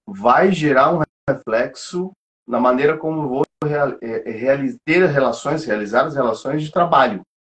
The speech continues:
Então, vamos dar um exe-, vamos dar exemplo? O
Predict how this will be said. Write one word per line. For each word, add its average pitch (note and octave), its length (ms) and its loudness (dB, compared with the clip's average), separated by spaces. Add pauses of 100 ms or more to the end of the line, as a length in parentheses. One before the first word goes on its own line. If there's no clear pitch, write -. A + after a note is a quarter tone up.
(200)
Então, D#3 600 0 (680)
vamos F3 280 0
dar G3 100 4
um F#3 80 6
exe-, C3 140 0
vamos C#3+ 260 -2
dar F3 140 4 (120)
exemplo? B2+ 540 0
O F#2 40 -14